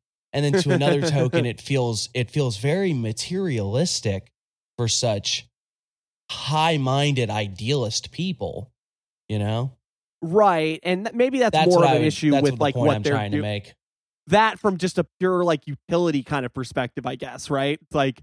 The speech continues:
Speaker 2: there's gotta be a better way than just being a hyper positive new age person to get a bunch of fucking money. <laughs>
Speaker 1: Well,
Speaker 2: If that's what you
Speaker 1: definitely
Speaker 2: wanna
Speaker 1: doesn't
Speaker 2: do, you know?
Speaker 1: Yeah, yeah, yeah, exactly. Like, there's, there's definitely, uh, and I don't know if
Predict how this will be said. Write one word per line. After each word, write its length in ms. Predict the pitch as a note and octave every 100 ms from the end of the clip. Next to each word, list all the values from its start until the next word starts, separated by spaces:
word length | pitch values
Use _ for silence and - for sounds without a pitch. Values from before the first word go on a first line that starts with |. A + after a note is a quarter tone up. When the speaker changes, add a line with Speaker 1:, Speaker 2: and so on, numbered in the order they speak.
| -
Speaker 2:
there's 240 | F3 E3
gotta 380 | - G#3+ D4 G#3+
be 160 | E3 D#3+
a 80 |
better 360 | D3 E3 F3 E3+
way 460 | E3 G#3+ G#3+ E3 D3+
than 140 | C#3+
just 240 | C#3 D3
being 260 | E3+ E3+ D#3+
a 80 | C3+
hyper 400 | D3 G3 F#3+ E3+
positive 580 | E3 F3 F3 D#3 D#3 C3
new 240 | D3 D#3
age 200 | D#3+ C#3 -
person 560 | C#3+ B2+ - B2+ B2 A#2 -
to 180 | D3 A#2 -
get 240 | C#3 C#3+ _ -
a 80 | C3+
bunch 340 | D3 C3 B2
of 100 | C3
fucking 380 | D3 B2+ B2+ A#2+
money. 600 | C#3 F#3+ C3+ D#3+ D#3+ D#3
<laughs> 60 | _ _ _ _ _ _
Speaker 1:
Well, 240 | B2+ D3+
Speaker 2:
If 80 | D3+
that's 160 | D3+ C3+
what 100 | D#3
you 40 | C3
Speaker 1:
definitely 60 |
Speaker 2:
wanna 140 | C#3+ C#3
Speaker 1:
doesn't 120 | G#2+
Speaker 2:
do, 100 | D3+ C3
you 160 | B2+
know? 280 | B2+ C#3 D#3+ _ _ _ -
Speaker 1:
Yeah, 560 | D3 C3+ A#2 A2+ A2+ G#2+
yeah, 40 |
yeah, 260 | - B2 A2
exactly. 580 | G#2 G#2+ A2+ G#2+ G#2 G2
Like, 160 | G#2
there's, 200 | B2 A2 -
there's 160 | C3 A2+
definitely, 640 | D3 C#3 C#3 B2 A#2 G#2+ - _ _ _
uh, 300 | C#3+ C#3+ A2 B2+ C#3+
and 120 | D#3
I 120 | D#3+ F#3+
don't 180 | E3
know 180 | D#3+ D3+
if 140 | B2+